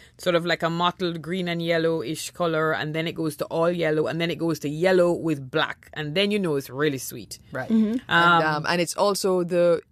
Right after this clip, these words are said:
Speaker 2: you could test it by how easy it would peel.
Speaker 1: Yeah.
Speaker 2: So a very, very ripe plantain will peel a little bit like a banana, although you'll have to cut the top off.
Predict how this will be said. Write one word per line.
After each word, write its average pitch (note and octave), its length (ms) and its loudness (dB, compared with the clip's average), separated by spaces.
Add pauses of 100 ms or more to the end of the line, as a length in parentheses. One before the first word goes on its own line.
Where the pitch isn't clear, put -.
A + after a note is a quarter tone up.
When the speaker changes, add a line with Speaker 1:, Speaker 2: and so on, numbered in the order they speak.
(360)
Speaker 2:
you E3 160 -4
could D#3+ 160 -6
test G#3+ 320 -2
it G#3+ 80 -8 (100)
by D3 600 -2
how D#3 260 -6
easy D#3+ 340 -6
it - 180 -14
would D3 180 -12
peel. D3+ 320 -10 (440)
Speaker 1:
Yeah. D#3 240 0
Speaker 2:
So F3+ 240 4
a D#3+ 280 0
very, G#3 320 4
very G#3 220 2
ripe F3+ 240 2
plantain D#3+ 360 -4
will D3+ 120 -6
peel E3+ 340 -4
a - 20 -2
little D#3+ 180 0
bit D3+ 100 -2
like C#3+ 180 -4
a D3+ 60 -8
banana, C3+ 400 -4
although C#3+ 200 -2
you'll E3 140 0
have E3 120 -8
to - 80 -8
cut - 240 -4
the C#3+ 80 -6
top D3+ 260 -2
off. C#3+ 360 -2